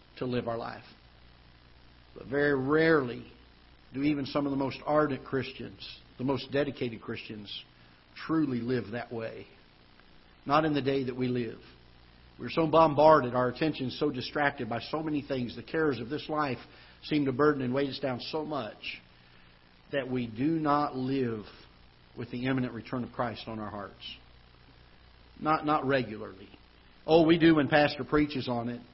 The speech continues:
or we hear a message on the internet about it for a day or so, and we'll think that way, and then sure enough, before we know it, we're burdened down with all the cares of life again, aren't we?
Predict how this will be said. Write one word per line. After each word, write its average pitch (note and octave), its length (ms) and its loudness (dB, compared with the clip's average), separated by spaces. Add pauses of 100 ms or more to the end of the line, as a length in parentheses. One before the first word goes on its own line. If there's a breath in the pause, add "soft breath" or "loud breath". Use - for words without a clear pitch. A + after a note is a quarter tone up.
or A#2+ 80 -6
we B2 100 -2
hear C3+ 180 2
a B2+ 40 -2
message B2+ 400 -2
on B2+ 180 -2
the A#2+ 140 -2
internet A#2+ 340 -4
about A2+ 300 -6
it B2 100 -12 (640 soft breath)
for B2+ 100 -4
a A#2+ 60 -4
day C3+ 160 2
or B2+ 100 -2
so, C3 420 0
and A2+ 180 -4
we'll A#2 200 -6
think C3+ 200 -4
that A#2+ 180 -6
way, A2+ 300 -8
and A#2 120 -10
then A#2 280 -8 (100)
sure B2+ 200 -4
enough, B2+ 360 -4
before A#2+ 220 -8
we B2+ 100 -4
know B2+ 200 -2
it, A2+ 120 -8
we're A2 240 -8 (540 soft breath)
burdened C3 300 0
down C3+ 280 0
with A#2 100 -6
all B2+ 140 2
the A#2+ 80 -6
cares C3 340 -2
of A#2+ 60 -6
life B2 320 -6
again, G#2+ 380 -10
aren't - 180 -10
we? - 160 -20